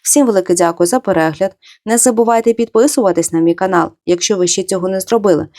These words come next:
ставити вподобайки та писати коментарі. Це дуже допоможе у просуванні цього відео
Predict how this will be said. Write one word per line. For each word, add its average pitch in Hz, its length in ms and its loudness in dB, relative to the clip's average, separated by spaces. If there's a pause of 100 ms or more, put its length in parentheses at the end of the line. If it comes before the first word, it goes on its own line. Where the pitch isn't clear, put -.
(160)
ставити 190 440 -2
вподобайки 196 640 -2
та 247 140 -2
писати 180 420 -2
коментарі. 160 600 0 (180)
Це 175 160 0
дуже 262 320 2
допоможе 233 540 -2 (120)
у 190 220 -6
просуванні 156 580 0
цього 151 260 -2
відео 208 360 0